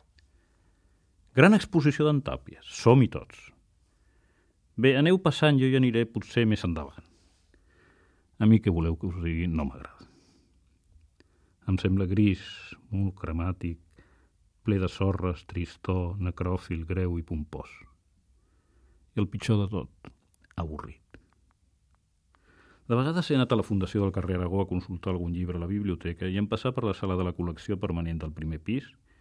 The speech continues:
m'he fixat en la jove guardessa que ha de passar els dies veient aquestes coses i he sentit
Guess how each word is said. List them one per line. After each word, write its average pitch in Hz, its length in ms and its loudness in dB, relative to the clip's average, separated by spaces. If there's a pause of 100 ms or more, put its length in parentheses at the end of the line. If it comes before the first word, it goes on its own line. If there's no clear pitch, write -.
(460)
m'he 101 120 0
fixat 101 320 -2
en 95 140 2
la 87 100 2
jove 101 320 2
guardessa 90 540 -2 (640)
que 113 140 0
ha - 20 6
de 117 80 2
passar 117 240 0
els 92 160 -2
dies 107 240 0
veient 104 240 0
aquestes 95 400 -4
coses 90 480 -6
i 92 80 0
he - 60 -6
sentit 90 400 -6